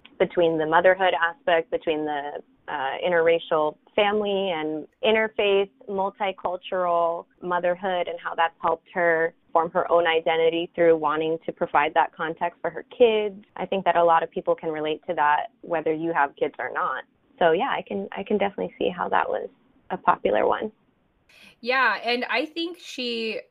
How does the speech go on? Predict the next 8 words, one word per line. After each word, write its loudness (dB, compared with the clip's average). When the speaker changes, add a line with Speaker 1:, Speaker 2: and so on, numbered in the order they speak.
Speaker 2:
I -2
think -8
her -2
situation -10
really -12
shows -10
us -10
visually, -10